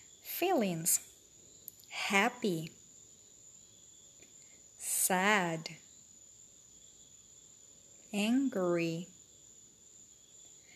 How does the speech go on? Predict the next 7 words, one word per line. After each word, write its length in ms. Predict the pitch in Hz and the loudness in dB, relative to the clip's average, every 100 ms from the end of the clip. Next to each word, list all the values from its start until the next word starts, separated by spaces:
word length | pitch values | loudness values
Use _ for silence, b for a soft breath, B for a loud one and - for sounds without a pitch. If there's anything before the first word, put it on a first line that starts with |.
| B B | B B
Scared. 1200 | - - - - - 185 180 220 180 165 160 165 - - - - - - - - - - - - - - - - - - - | 4 6 4 0 -2 0 2 2 2 0 -4 -8 -14 -20 -20 -20 -20 -20 -20 -20 -20 -20 -20 -20 -20 -20 -20 -20 -20 -20 2
Sleepy. 1000 | - - 202 196 202 277 - 190 170 - - - - - - - - - - - - - - - - - - - - B B B B B B | 8 8 6 2 2 0 0 -6 -6 -10 -20 -20 -20 -20 -20 -20 -20 -20 -20 -20 -20 -20 -20 -20 -20 -20 -20 -20 -20 B B B B B B
Now, 580 | 180 180 170 156 220 392 - - B B B - | 0 2 2 2 0 -2 -10 -20 B B B -8
members 680 | 175 180 208 269 311 320 - | -2 2 4 2 2 4 2
of 200 | 262 277 - | 0 -2 0
the 100 | 311 | -2
family. 680 | - 214 180 175 170 175 | -2 -2 -2 -2 -2 -4